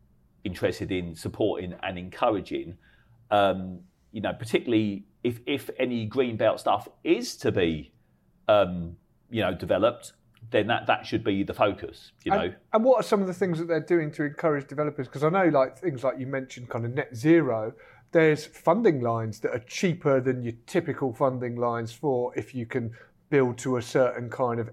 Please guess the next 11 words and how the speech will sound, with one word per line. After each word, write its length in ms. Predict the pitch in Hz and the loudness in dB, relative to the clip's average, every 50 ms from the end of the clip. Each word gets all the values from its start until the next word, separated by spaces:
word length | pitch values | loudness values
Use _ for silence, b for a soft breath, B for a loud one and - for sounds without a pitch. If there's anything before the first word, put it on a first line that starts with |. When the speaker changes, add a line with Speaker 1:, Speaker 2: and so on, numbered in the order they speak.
| - | -4
Speaker 2:
energy 400 | - 143 135 127 117 - 131 123 | -4 -4 -2 -4 -6 -4 -4 -2
level 480 | 117 123 120 120 110 120 117 113 113 113 | 0 0 0 0 0 -2 -2 -2 -2 -4
and 100 | 110 107 | -4 -6
things 260 | - 139 135 113 104 | -8 -8 -8 -6 -4
like 200 | 123 117 107 - | -4 -4 -4 0
that. 320 | - 131 120 120 - - 156 | 0 2 2 2 0 -4 -4
Not 260 | 143 160 196 185 151 | 0 0 0 0 0
just 220 | - 156 - - | -4 -4 -4 -2
development 520 | - 120 131 147 170 170 165 - 123 120 - | -2 2 2 4 2 2 -2 -6 -14 -12 -6
fin-, 360 | - 131 120 120 117 117 113 - - | -2 0 0 0 -2 -6 -10 -10 -4
well, 240 | 151 143 131 - | -2 -2 -2 -2